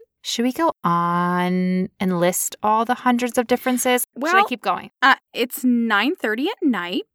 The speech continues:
Speaker 2: I'm thinking it's about time for us both to wind down for bed.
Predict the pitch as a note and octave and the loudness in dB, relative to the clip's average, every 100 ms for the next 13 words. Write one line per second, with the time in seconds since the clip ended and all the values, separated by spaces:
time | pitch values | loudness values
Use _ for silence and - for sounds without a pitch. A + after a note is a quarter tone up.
0 | - C#4+ A4+ - B4 B4+ B4+ - G4 F4 | 0 0 0 -6 -8 -6 -6 -2 2 2
1 | - - B3 B3 B3+ A#3+ - G3 B3 - | 0 -2 0 2 0 -2 -2 -2 -2 0
2 | F#4 F4+ F#4+ D#4 C4+ D4 A4 A#4+ G3+ F3 | 2 2 2 2 2 2 0 -2 -4 -8
3 | E3 G#3+ F4 | -6 -4 -6